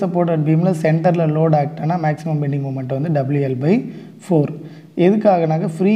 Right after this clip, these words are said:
எண்ட் மொமெண்ட் கண்டுபிடிக்கணும்னு சொல்லியிருந்தேன் இல்லைங்களா, அதுக்காக இந்த ஃபார்முலாஸ். So, இதுவே ஏபி டிஸ்டன்ஸில் ஆக்ட் ஆச்சுன்னா டபிள்யூ ஏபி by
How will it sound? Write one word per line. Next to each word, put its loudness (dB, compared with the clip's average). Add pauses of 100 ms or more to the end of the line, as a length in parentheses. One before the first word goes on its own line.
(120)
எண்ட் 0
மொமெண்ட் -2
கண்டுபிடிக்கணும்னு -2
சொல்லியிருந்தேன் -4
இல்லைங்களா, -6
அதுக்காக -2
இந்த -4
ஃபார்முலாஸ். -8 (600)
So, -4 (100)
இதுவே 4 (240)
ஏபி 4 (120)
டிஸ்டன்ஸில் -2
ஆக்ட் -4
ஆச்சுன்னா -4
டபிள்யூ 0 (180)
ஏபி 0 (120)
by 2